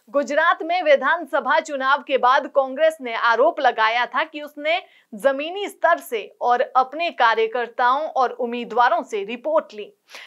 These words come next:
जिसमें बताया गया है कि मतदान के आखिरी घंटे में रहस्यमय तरीके से मतदान का प्रतिशत बहुत बढ़ गया। कांग्रेस ने आरोप लगाया कि बहुत से मतदान केंद्रों पर आखिरी घंटे में दस से बारह फीसदी मतदान हुआ।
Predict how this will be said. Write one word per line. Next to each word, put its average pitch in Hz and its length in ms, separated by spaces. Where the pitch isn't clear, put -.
जिसमें 311 360
बताया 302 440
गया 254 260
है 240 220
कि 339 160
मतदान 269 580
के 311 180
आखिरी 285 520
घंटे 254 440
में 214 280
रहस्यमय 262 760
तरीके 233 460
से - 280
मतदान 240 580
का 262 220
प्रतिशत 254 800
बहुत 220 440
बढ़ 240 280
गया। 220 180
कांग्रेस 320 420
ने 381 100
आरोप 349 340
लगाया 294 420
कि 320 160
बहुत 254 420
से 320 120
मतदान 262 480
केंद्रों 262 460
पर 285 200
आखिरी 311 540
घंटे 233 440
में 196 280
दस 294 260
से 330 260
बारह 254 440
फीसदी 302 500
मतदान 214 480
हुआ। 196 220